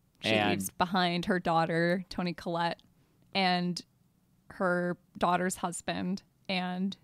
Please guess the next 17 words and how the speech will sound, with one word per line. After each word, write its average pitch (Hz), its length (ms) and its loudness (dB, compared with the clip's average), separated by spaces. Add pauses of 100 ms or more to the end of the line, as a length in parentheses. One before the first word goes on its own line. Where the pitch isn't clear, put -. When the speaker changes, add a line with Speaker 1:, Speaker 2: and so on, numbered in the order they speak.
(120)
Speaker 1:
two - 140 -4
children, - 520 -6
two 233 140 2
grandchildren. 117 760 -6
Speaker 2:
Yeah, 127 280 6
it's, - 140 -10
it's 98 140 -6
Toni 131 240 2
Collette's 110 320 0
family. 87 480 -4
Speaker 1:
And 226 100 2
that's 220 220 4
just, 214 220 0
that's 214 200 4
the 202 100 -2
catalyst - 540 -6
for 214 280 -4